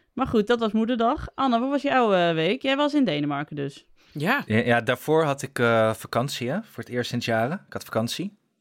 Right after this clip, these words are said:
Speaker 2: Ja.
Speaker 3: Vakantie in eigen tuin. Ik ben denk ik, eh, vijf keer naar de karwei geweest ook. Dat zijn mijn vrienden.
Speaker 2: Heerlijk.
Speaker 3: Ja.
Speaker 1: Och, dan was het toch weer geen vakantie. Ben je nou weer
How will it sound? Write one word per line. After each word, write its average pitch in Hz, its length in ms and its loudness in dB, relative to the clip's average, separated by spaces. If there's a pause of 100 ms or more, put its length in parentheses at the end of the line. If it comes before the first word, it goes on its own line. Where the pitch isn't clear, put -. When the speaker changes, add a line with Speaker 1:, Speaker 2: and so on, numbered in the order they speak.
(680)
Speaker 2:
Ja. 120 140 -12
Speaker 3:
Vakantie 131 320 0
in 123 80 -4
eigen 117 220 -4
tuin. 135 360 -2 (400)
Ik 98 120 -20
ben 110 160 0
denk 110 180 2
ik, - 200 -10
eh, 110 200 2
vijf 123 320 -2
keer 117 160 -2
naar 104 140 2
de 104 60 -6
karwei 107 360 0
geweest 147 400 -2
ook. 185 320 -4
Dat - 140 -20
zijn - 140 -8
mijn 98 120 -2
vrienden. 135 300 -2
Speaker 2:
Heerlijk. 262 400 0 (460)
Speaker 3:
Ja. 113 160 2
Speaker 1:
Och, - 260 -8
dan 190 100 -4
was 233 100 4
het 233 100 -6
toch 262 100 0
weer 240 80 -4
geen 240 160 0
vakantie. 269 440 -4
Ben 226 100 -2
je 240 60 -2
nou 240 120 -2
weer 240 80 -8